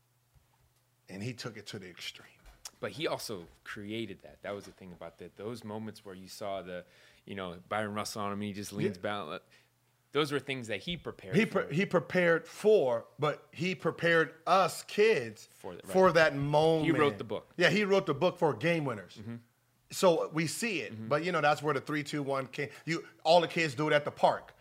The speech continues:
Speaker 1: not knowing, "Damn, we are actually preparing
Speaker 2: Mm-hmm.
Speaker 1: ourselves one day when we
Speaker 2: Mm-hmm.
Speaker 1: get this moment."
Speaker 2: If you
Speaker 1: But
Speaker 2: put that in your
Speaker 1: it's,
Speaker 2: headspace, and
Speaker 1: yeah.
Speaker 2: that's the thing with Kobe, is that is, that sort of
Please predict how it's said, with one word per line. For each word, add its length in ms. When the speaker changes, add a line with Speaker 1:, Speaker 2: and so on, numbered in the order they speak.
Speaker 1:
not 240
knowing, 400
"Damn, 200
we 140
are 200
actually 320
preparing 440
Speaker 2:
Mm-hmm. 60
Speaker 1:
ourselves 480
one 260
day 160
when 180
we 100
Speaker 2:
Mm-hmm. 80
Speaker 1:
get 200
this 220
moment." 340
Speaker 2:
If 140
you 60
Speaker 1:
But 80
Speaker 2:
put 160
that 160
in 160
your 140
Speaker 1:
it's, 260
Speaker 2:
headspace, 380
and 100
Speaker 1:
yeah. 100
Speaker 2:
that's 120
the 40
thing 220
with 180
Kobe, 380
is 120
that 200
is, 220
that 140
sort 220
of 80